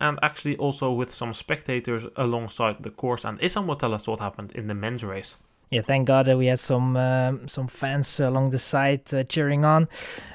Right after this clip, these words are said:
Speaker 2: Uh, it was a fast, uh, fast race because it was, uh, completely dry. There were some places where it was a little bit muddy and, uh, sticky, but, you know, overall it was all good.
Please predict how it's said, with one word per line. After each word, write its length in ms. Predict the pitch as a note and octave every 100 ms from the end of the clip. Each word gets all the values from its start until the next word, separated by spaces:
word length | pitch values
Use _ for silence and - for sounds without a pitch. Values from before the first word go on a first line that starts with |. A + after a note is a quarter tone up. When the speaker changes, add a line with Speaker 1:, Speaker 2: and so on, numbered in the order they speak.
| -
Speaker 2:
Uh, 160 | D3+ D#3+
it 60 | F#3
was 160 | F#3+
a 220 | G3 G3+ F#3
fast, 500 | - G#3+ G3+ - G3
uh, 160 | E3+
fast 380 | E3 G3 F3 -
race 240 | F#3+ F3+
because 260 | D#3 C#3+ D3
it 80 | C#3
was, 320 | C3+ C3 -
uh, 120 | C3+ -
completely 720 | E3+ D#3 - G3 B3 G3 F#3
dry. 300 | D#3 E3 F3
There 100 | F3
were 120 | D#3+
some 260 | D3+ G3 F#3
places 420 | E3+ E3 E3 D#3
where 140 | D3
it 60 | C#3+
was 180 | D3 C#3
a 40 |
little 240 | C#3 D3+ D#3
bit 240 | C#3+ C#3
muddy 420 | C3+ D3 D3 D3+
and, 260 | C#3+ C3+ C3+
uh, 220 | C3 C3
sticky, 420 | B2 - D3+ D#3
but, 300 | C#3 C#3+ - -
you 160 | B2 C3+
know, 80 | A#2+
overall 460 | D3 C#3+ D3 D3+
it 100 | C#3+
was 180 | C#3+ C3+
all 160 | C#3+ C#3+
good. 320 | D#3+ D#3+